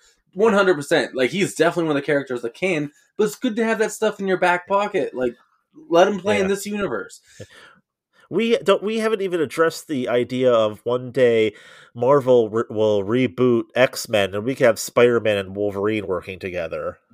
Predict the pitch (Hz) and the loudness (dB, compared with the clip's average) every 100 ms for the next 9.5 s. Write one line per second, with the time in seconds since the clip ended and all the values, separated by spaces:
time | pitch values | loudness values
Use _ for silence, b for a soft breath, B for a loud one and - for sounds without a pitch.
0 | _ _ - 226 240 240 220 151 120 156 | _ _ -2 4 6 8 6 6 4 4
1 | 190 170 - - 151 156 190 180 185 185 | 4 4 -2 -16 -2 2 2 4 4 4
2 | - 185 - 180 190 190 185 190 190 143 | 0 -4 0 2 2 2 2 2 0 0
3 | 160 180 185 170 156 - 185 196 196 190 | -2 0 0 0 0 -2 -4 0 2 0
4 | 139 98 - - - _ - 139 170 196 | -4 -12 -14 -18 -20 _ 2 4 4 0
5 | 180 - 180 156 - - 139 151 139 123 | -2 -4 -4 -4 -2 0 0 0 -2 -2
6 | 113 101 85 139 147 - 135 107 92 85 | -4 -6 -2 2 2 0 -6 -2 -2 -2
7 | 82 78 92 98 98 98 139 147 139 - | -6 -6 -4 -4 -2 0 -2 -2 -4 -4
8 | 147 135 127 120 101 b b b b b | -6 -4 -4 -4 -8 b b b b b
9 | _ - 104 104 | _ -14 -8 -4